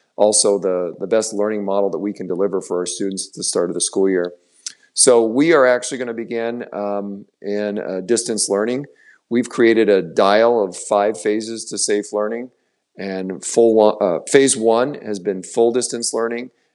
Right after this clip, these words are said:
And of course, if you move across that dial, uh, the continuum, phase five will be full in-person, where we hope to be at some point during the school year.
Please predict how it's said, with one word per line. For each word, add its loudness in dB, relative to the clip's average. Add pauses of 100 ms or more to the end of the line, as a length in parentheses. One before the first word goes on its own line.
And -10
of -10
course, 4
if -6
you -4
move 0
across 2
that 2
dial, 0
uh, -10
the -14
continuum, -6
phase 2
five 2
will -10
be -14
full -2
in-person, -6
where -6
we -4
hope 0
to -6
be -2 (300)
at -2
some 2
point -4
during -8
the -8
school -4
year. -4